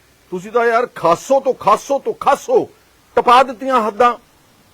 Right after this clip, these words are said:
ਸੁਪਰ ਵੀ ਆਈ ਪੀ ਜਹਾਜ਼ਾਂ ਤੋਂ, ਹੈਲੀਕਾਪਟਰਾਂ ਤੋਂ ਥੱਲੇ ਉਤਰਨ ਵਾਲੇ ਬੰਦੇ ਨੀਗੇ। ਔਰ ਇਹਨਾਂ ਦੇ ਆ ਜਿਹੜੀ ਇੱਕ ਸੋਨੀਆ ਮਾਨ ਹੈ ਜੀ, ਇੱਕ ਚਲੋ ਸਾਡੀ ਭੈਣ ਹੈ ਵਿਚਾਰੀ, ਉਹਨੇ ਹੁਣ ਤਾਜ਼ਾ ਉਹਨੂੰ ਸ਼ੌਂਕ ਚੜਿਆ, ਉਹ ਹੁਣ ਪੰਜਾਬ ਦੇ ਆ, ਇੱਕ ਵਾਰੀ ਕੈਮਰਾ ਘੁਮਾਈ ਜ-, ਅ, ਇਹਨਾਂ ਨੂੰ ਜਿਹੜਾ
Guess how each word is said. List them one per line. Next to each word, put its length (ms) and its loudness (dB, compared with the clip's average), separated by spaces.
ਸੁਪਰ 360 2
ਵੀ 220 -2
ਆਈ 140 6
ਪੀ 380 -6
ਜਹਾਜ਼ਾਂ 520 2
ਤੋਂ, 200 2
ਹੈਲੀਕਾਪਟਰਾਂ 540 -2
ਤੋਂ 100 -2
ਥੱਲੇ 240 0
ਉਤਰਨ 260 -2
ਵਾਲੇ 180 0
ਬੰਦੇ 260 -2
ਨੀਗੇ। 240 -2
ਔਰ 160 6
ਇਹਨਾਂ 220 6
ਦੇ 380 6
ਆ 160 2
ਜਿਹੜੀ 180 -6
ਇੱਕ 120 -12
ਸੋਨੀਆ 340 -6
ਮਾਨ 260 0
ਹੈ 60 -6
ਜੀ, 120 -10
ਇੱਕ 460 -6
ਚਲੋ 260 -2
ਸਾਡੀ 180 -4
ਭੈਣ 320 -4
ਹੈ 80 -6
ਵਿਚਾਰੀ, 440 -6
ਉਹਨੇ 160 -6
ਹੁਣ 140 -6
ਤਾਜ਼ਾ 320 2
ਉਹਨੂੰ 180 0
ਸ਼ੌਂਕ 280 -4
ਚੜਿਆ, 400 0
ਉਹ 120 2
ਹੁਣ 180 4
ਪੰਜਾਬ 460 2
ਦੇ 80 -2
ਆ, 120 4
ਇੱਕ 140 -6
ਵਾਰੀ 120 -4
ਕੈਮਰਾ 280 -2
ਘੁਮਾਈ 260 -8
ਜ-, 100 -16
ਅ, 560 -6
ਇਹਨਾਂ 160 -8
ਨੂੰ 220 -12
ਜਿਹੜਾ 280 -4